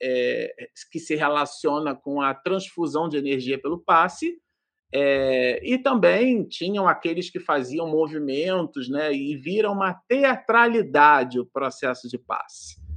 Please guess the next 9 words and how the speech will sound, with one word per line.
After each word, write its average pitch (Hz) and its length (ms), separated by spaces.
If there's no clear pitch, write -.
tá? 123 260
Então, 175 400
isso 185 260
dá 160 200
pra 175 160
botar 170 420
nessas 180 320
fórmulas, 113 880
né? 131 240